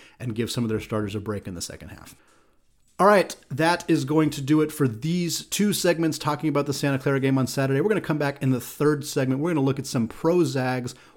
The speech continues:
what has been going on with them, and who we're probably gonna see in the kennel on Saturday against them Santa Clara Broncos. Before we get there, though, let's talk about Built Bar.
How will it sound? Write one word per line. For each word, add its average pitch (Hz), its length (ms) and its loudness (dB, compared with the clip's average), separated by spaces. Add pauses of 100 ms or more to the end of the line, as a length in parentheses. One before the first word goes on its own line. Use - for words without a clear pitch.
what 135 180 2
has 156 140 0
been 143 180 0
going 127 240 2
on 127 260 0
with 110 360 -4
them, 143 340 2 (260)
and 135 140 0
who 160 200 0
we're 190 200 4
probably 277 480 -6
gonna 220 220 -2
see 220 340 -4
in 220 320 -4
the 220 80 -6
kennel 175 540 -4 (320)
on 151 160 0
Saturday 165 420 0
against 139 320 2
them 135 160 0
Santa 131 260 -2
Clara 127 240 -2
Broncos. 120 380 -4
Before 190 340 4
we 185 140 0
get 160 240 0
there, 127 160 2
though, 110 340 -4 (380)
let's 208 220 0
talk 160 180 0
about 117 300 -2
Built 110 200 -8
Bar. - 280 -16